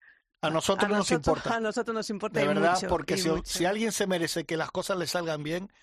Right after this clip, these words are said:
Speaker 1: es a Íñigo y a ti. Y a todo tu equipo que estáis haciendo un esfuerzo sobrehumano, que to-, estáis adelantando cosas que no deberíais adelantar vosotros y que, y que bueno,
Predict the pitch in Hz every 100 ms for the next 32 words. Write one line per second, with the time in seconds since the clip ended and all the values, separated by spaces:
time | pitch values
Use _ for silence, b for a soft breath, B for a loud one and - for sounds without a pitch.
0 | b b - 147 160 156 165 170 170 165
1 | 143 135 131 - _ _ _ _ 160 151
2 | - 165 170 170 160 170 165 196 170 139
3 | 170 160 180 170 175 165 - 170 165 180
4 | - - 185 175 165 160 175 190 214 b
5 | b b b b - 180 175 - 196 190
6 | 185 165 220 208 - 196 196 185 175 165
7 | 226 220 196 214 - 226 - - _ _
8 | - 165 180 196 180 180 185 - 160 160
9 | 156 147 170 170 - 165 214 - - b
10 | b b b - 156 147 160 151 147 147
11 | 151 147 139 135 131 143 139 143 160 139
12 | 139